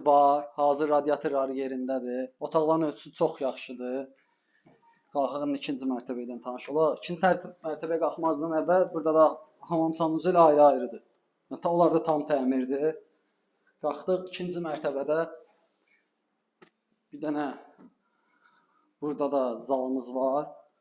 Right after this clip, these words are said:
Lampiskası yanıb. Bir dənə yekə balkonu var. Yola çox yaxın məsafədədir, çox yaxın.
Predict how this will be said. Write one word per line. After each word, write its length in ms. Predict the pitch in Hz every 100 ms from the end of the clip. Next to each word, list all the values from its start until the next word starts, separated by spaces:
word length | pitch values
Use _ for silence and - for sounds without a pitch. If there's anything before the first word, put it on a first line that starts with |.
| _ _ _ _ _ - - - _ _ _ _ _ _ _ _ _ _ -
Lampiskası 560 | 135 - - 135 - 147
yanıb. 380 | 135 139 156 156 - _ _ _ - - - 160
Bir 80 |
dənə 220 | 165 160 151 - - 147
yekə 280 | 139 - 139 117
balkonu 440 | 135 135 147 135 131
var. 300 | 123 127 127 - _ _ _ _ _ _ _ -
Yola 180 | 165 208
çox 240 | 220 190
yaxın 260 | 151 127 131 123
məsafədədir, 600 | - 123 127 117 107 -
çox 240 | 180 -
yaxın. 340 | 135 107 117